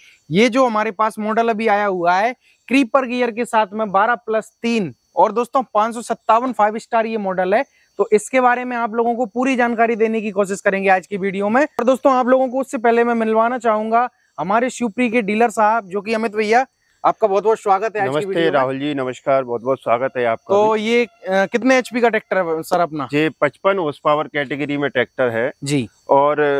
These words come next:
Speaker 2: company ने इसको
Speaker 1: जी।
Speaker 2: सारे नए फीचर्सों के साथ
Speaker 1: अभी मार्केट में
Speaker 2: market
Speaker 1: दोबारा
Speaker 2: में
Speaker 1: आया है।
Speaker 2: उतारा है।
Speaker 1: जी।
Speaker 2: जैसे आप देखोगे, looking वाइज देखोगे, आप इसकी जो style, आगे से style देखोगे,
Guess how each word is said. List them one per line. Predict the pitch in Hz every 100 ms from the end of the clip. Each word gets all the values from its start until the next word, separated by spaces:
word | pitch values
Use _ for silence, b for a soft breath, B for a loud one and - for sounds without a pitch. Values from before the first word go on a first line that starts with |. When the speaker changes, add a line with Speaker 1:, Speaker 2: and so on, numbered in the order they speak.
| 131 _ _ _ -
Speaker 2:
company | 156 156 190 220
ने | 208
इसको | 180 - 131 95 _ -
Speaker 1:
जी। | 135
Speaker 2:
सारे | 120 180 208 214
नए | 196 208
फीचर्सों | 165 156 - 151 175 160
के | 165
साथ | 151 - 127 - _ _ _ _
Speaker 1:
अभी | 156 175 196
मार्केट | 170 160 151
में | 151
Speaker 2:
market | 165 165
Speaker 1:
दोबारा | 180 143
Speaker 2:
में | 165
Speaker 1:
आया | 151
है। |
Speaker 2:
उतारा | 123 110 95
है। | 87 _ 147
Speaker 1:
जी। | 117 110 - -
Speaker 2:
जैसे | 127 123 156
आप | 151
देखोगे, | 135 151 156 156 151
looking | 139 143 156 156
वाइज | 147 143
देखोगे, | 135 139 143 143
आप | 135 131 131
इसकी | - 135 131
जो | 127 131
style, | 127 - 131 131 127 -
आगे | 123 123 131
से | 127 131
style | - 123 123
देखोगे, | 117 117 123 123